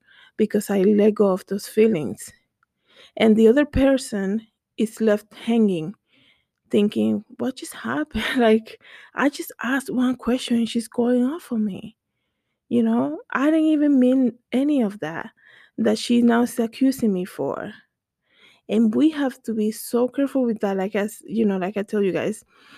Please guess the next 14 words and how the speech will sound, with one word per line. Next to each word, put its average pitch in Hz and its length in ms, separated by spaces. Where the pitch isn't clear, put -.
you 220 140
know, 190 240
just 285 300
living 262 400
life. 202 240
And 220 100
I'm 220 80
not 277 140
trying 302 180
to 233 100
say 208 260
by 208 100
any 202 220
means 180 360